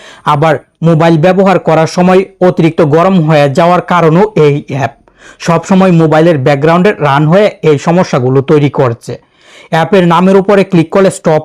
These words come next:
অপশন আসবে, স্টপে ক্লিক করবেন, স্টপ হয়ে যাবে। তবে এখান থেকে সিস্টেম অ্যাপ স্টপ করা যাবে না। মোবাইলের সাথে যে অ্যাপগুলো ইনস্টল ছিল সেই অ্যাপগুলো স্টপ করা যাবে না, শুধু অন্য কোনো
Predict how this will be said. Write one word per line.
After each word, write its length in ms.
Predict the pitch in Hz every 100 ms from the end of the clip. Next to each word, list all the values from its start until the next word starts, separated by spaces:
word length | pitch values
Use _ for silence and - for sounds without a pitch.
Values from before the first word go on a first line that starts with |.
| 175
অপশন 220 | 165 185 185
আসবে, 180 | 180 208 -
স্টপে 340 | 180 156 180 170
ক্লিক 160 | 175 170
করবেন, 240 | 196 185 214 -
স্টপ 240 | - 135 - -
হয়ে 200 | 131 127 117
যাবে। 240 | 127 123 - - - -
তবে 220 | 190 170 - _ _ _ 196
এখান 200 | 180 190 185
থেকে 180 | 202 226 -
সিস্টেম 360 | 180 - 226 202
অ্যাপ 140 | 220 220 _ -
স্টপ 300 | - - 147 - -
করা 160 | 143 131
যাবে 240 | 165 143 131
না। 60 | 113 - _ 160
মোবাইলের 400 | 143 151 165 160 -
সাথে 280 | 180 185 160 135
যে 100 | 165 165 -
অ্যাপগুলো 400 | 151 135 139 156 170
ইনস্টল 400 | 170 156 - 151 143 -
ছিল 140 | 165 127 - - -
সেই 200 | 175 175 185
অ্যাপগুলো 420 | 156 143 165 226 254 -
স্টপ 260 | - 139 -
করা 180 | 143 131 117
যাবে 220 | 147 135 127
না, 60 | 113 - _ -
শুধু 220 | 190 208 285 - _ _ _ _ _ -
অন্য 260 | 190 208 196 -
কোনো 160 | 185